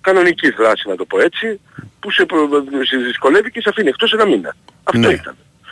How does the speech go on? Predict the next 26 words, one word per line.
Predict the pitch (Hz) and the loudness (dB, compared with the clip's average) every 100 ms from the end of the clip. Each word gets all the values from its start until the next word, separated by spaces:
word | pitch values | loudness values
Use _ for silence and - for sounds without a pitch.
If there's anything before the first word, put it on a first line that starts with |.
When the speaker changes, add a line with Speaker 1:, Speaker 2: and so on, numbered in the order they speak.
| - - | -20 -12
Speaker 1:
Απλά | - 110 - 214 | -4 -2 2 2
επειδή | 220 214 | 2 -4
είχε | 208 | -2
εφτά | 190 - 202 | -2 2 0
μάτς | 190 160 - | 2 0 0
η | 98 | -2
αεκ | 90 113 - - _ - | -2 -2 -6 -16 _ -8
να | 107 98 | -4 0
παίξει, | 95 - - 165 _ - | 0 -2 -6 -8 _ -10
όπως | 113 113 | -4 0
Speaker 2:
Ναι. | |
Speaker 1:
και | 101 | 0
οι | |
υπόλοιπες | - 117 95 - | 2 0 0 -6
ομάδες, | 98 92 90 85 | -2 0 -2 -4
οι, | 95 87 87 85 | -4 -4 -6 -8
του | 85 90 | -10 -6
top | 90 - 92 | -6 -4 -2
four, | 82 | -2
ας | - | -4
πούμε, | - 85 | -8 -2
που | 170 | 0
Speaker 2:
Έλειψε | 196 - 185 | 0 0 -2
σε | 160 156 | 0 0
περισσότερα | 139 127 185 170 160 | 0 0 0 2 2
μάτς. | 113 90 | 0 -4